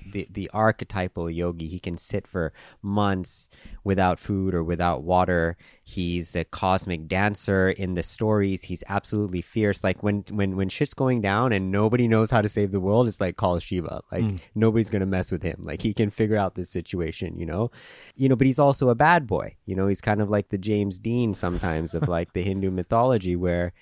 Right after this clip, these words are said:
Speaker 1: you know, he can, he can, he can drink and party, and yet he can go into deep and profound states of meditation,
Speaker 2: Mm-hmm.
Speaker 1: and he has no interest whether women are into him or not.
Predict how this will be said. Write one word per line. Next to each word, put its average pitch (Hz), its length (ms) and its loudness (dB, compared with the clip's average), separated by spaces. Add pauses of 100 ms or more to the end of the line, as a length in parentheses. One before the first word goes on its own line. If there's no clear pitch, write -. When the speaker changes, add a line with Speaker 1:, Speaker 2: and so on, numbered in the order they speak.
(300)
Speaker 1:
you 107 120 -2
know, 98 100 2
he 104 140 -2
can, 101 180 -6
he 101 140 -2
can, 98 180 -6
he 95 140 -6
can 87 160 -6
drink 104 340 -2
and 87 160 -6
party, 123 640 -2
and 87 580 -4
yet 95 220 -4
he 95 100 -6
can 98 200 -8
go 95 180 -2
into 92 200 -6
deep 92 360 -6
and 90 100 -8
profound 87 460 -4
states - 360 -6
of 87 80 -8
meditation, 110 880 -4
Speaker 2:
Mm-hmm. 87 100 -8
Speaker 1:
and 90 280 -6
he 92 160 -6
has 90 200 -4
no 92 180 -6
interest 117 480 -6
whether 107 360 0
women 107 280 -2
are 104 80 -2
into 110 260 -4
him 104 200 -2
or 82 80 -4
not. 110 400 -6